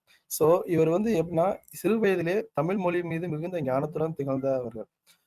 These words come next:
அதே மாதிரி முருகப்பெருமான் மீது அளவு கடந்த பக்தி கொண்டவர். கனவுலும் நினைவிலுமே எப்பவுமே ஆறுமுக பெருமானையே தரிசித்தவர். அதாவது எப்படின்னா, நினைவா இருக்கும்போது முருகப்பெருமானோடையே நினைவிலே இருக்கிறவரு, கனவுல கூட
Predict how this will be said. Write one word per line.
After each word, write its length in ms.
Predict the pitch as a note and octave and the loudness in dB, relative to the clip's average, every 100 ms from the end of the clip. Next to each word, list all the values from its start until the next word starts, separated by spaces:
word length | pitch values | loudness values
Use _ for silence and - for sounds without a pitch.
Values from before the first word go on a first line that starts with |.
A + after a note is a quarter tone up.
| _ - | _ -10
அதே 200 | C#3+ D#3+ | -2 2
மாதிரி 180 | F3 | 4
முருகப்பெருமான் 640 | D#3 F3+ A3+ F#3 F3 D#3+ D3+ | 4 2 0 -2 -2 -2 -2
மீது 300 | D3 G#3 C4+ | -4 -4 -6
அளவு 320 | - D3+ F#3 | -2 0 2
கடந்த 240 | F#3 E3+ F#3 | 2 2 2
பக்தி 300 | C3+ - C#3+ | -4 -4 -8
கொண்டவர். 300 | B2+ A2 - _ _ _ _ _ _ _ - | -8 -10 -16 _ _ _ _ _ _ _ -4
கனவுலும் 440 | C#3+ E3+ G3+ G#3 | 0 2 2 2
நினைவிலுமே 540 | G3 E3 D#3+ D3+ F#3 G#3+ | 2 2 2 2 0 -2
எப்பவுமே 560 | F3+ C3+ - E3+ F3 - | -2 -4 0 2 2 0
ஆறுமுக 520 | B2 D3 E3+ E3 D#3 - | 0 2 2 -2 -6 -6
பெருமானையே 440 | D3+ C#3+ C#3 C#3+ F#3 | -4 -2 0 0 -2
தரிசித்தவர். 520 | C#3 C3+ C3+ A#2+ - _ _ - | -6 -14 -12 -12 -12 _ _ -8
அதாவது 320 | B2+ C#3+ C#3 | -2 0 0
எப்படின்னா, 420 | D#3 D3+ B2 C#3+ - _ _ _ _ - | -2 -2 -2 -2 -6 _ _ _ _ -4
நினைவா 340 | C3+ F#3+ G3 | 0 2 2
இருக்கும்போது 440 | F#3+ F#3 F3 F#3 G#3+ | 2 -2 -2 0 2
முருகப்பெருமானோடையே 1040 | D#3 E3+ E3 E3 D#3+ E3 E3 F3 F#3 G#3+ - | 2 0 0 0 2 2 0 0 -2 -4 -6
நினைவிலே 320 | D#3 D#3 D#3 | -4 -2 0
இருக்கிறவரு, 560 | C#3+ C3+ A#2 A2+ C3 F#3+ - _ _ _ _ - | 0 -2 -4 -2 -2 -4 -8 _ _ _ _ -2
கனவுல 460 | D3+ G3+ A#3 A#3 | 2 2 2 0
கூட 560 | A3 G3+ D3 B2 E3+ | 0 0 2 2 0